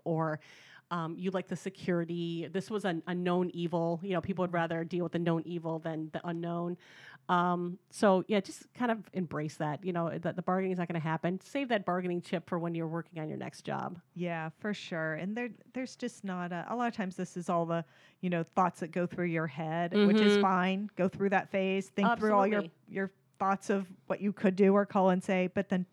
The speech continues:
Speaker 2: just don't do
Speaker 1: Just
Speaker 2: it.
Speaker 1: don't do it. Write it
Speaker 2: <laughs>
Speaker 1: down maybe, and, but just never make that call. Um, because, yeah, I, there have been stories of people doing that too. It's like, oh, they kept calling and they said they would,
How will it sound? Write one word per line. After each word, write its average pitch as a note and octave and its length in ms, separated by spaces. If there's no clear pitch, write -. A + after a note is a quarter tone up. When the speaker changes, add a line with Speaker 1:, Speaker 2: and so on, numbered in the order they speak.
Speaker 2:
just - 180
don't E3+ 180
do D#3 140
Speaker 1:
Just A3 160
Speaker 2:
it. - 40
Speaker 1:
don't D4 200
do - 200
it. D#4+ 140
Write B3 200
it C4+ 120
Speaker 2:
<laughs> A#3+ 120
Speaker 1:
down A3+ 260
maybe, A#3 540
and, G3+ 160
but G#3 100
just G3+ 120
never G#3 220
make F#3+ 200
that F#3 180
call. F3+ 340
Um, F#3+ 320
because, G3 300
yeah, F#3 160
I, D#3 240
there A#3 240
have F#3+ 260
been F3+ 140
stories E3 240
of E3 80
people E3 220
doing D#3+ 180
that D3+ 160
too. D#3 180
It's D3 120
like, D3 100
oh, D3+ 40
they D3+ 100
kept E3 180
calling D#3 380
and D3+ 60
they D#3 60
said D#3 140
they D3+ 140
would, D#3 200